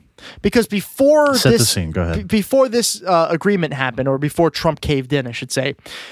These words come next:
Speaker 2: Didn't
Speaker 1: a pro-,
Speaker 2: cave.
Speaker 1: uh, the Republican proposal went to the Senate, the Senate or the House, the House, the Senate, the, the Senate, right? Yeah, the Senate.
Speaker 2: Well, if it's a Republican proposal, I imagine it went to the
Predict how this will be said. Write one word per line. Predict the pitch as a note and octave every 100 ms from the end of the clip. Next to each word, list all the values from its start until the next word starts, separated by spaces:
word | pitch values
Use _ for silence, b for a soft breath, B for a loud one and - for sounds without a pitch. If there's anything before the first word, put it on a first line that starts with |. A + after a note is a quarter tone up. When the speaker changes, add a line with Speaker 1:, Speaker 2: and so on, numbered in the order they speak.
| B _ -
Speaker 2:
Didn't | G#2 F3+ A#2
Speaker 1:
a |
pro-, | D3+
Speaker 2:
cave. | E2 E2 - -
Speaker 1:
uh, | F#3 G3+
the | E3+ F3
Republican | E3+ - A3 A#3+ F#3+
proposal | F3 - C#3+ C3 D3 F3 _ _ _ _ _ _ _
went | D3 D3+ D3
to | D3
the | C3+
Senate, | - C3+ C#3+ - -
the | C#3+
Senate | D#3+ G#3+ - -
or |
the | C3+
House, | B2 C3 -
the | C3
House, | B2+ D#3+
the | -
Senate, | C3+ D3 -
the, | F#3
the | -
Senate, | - F3+ - _ -
right? | C#3 F#3+ _ _ -
Yeah, | D3 C3
the |
Senate. | - G#3 B2+
Speaker 2:
Well, | D3
if | E3
it's | C#3+
a |
Republican | B2+ - A3 F3+ G#2+
proposal, | G2 F2 C3 G#2+ F#2
I | F2
imagine | F#2+ C3 C3+ F#2
it | F2+
went | F#2+ F2+
to | E2+
the | E2 D2+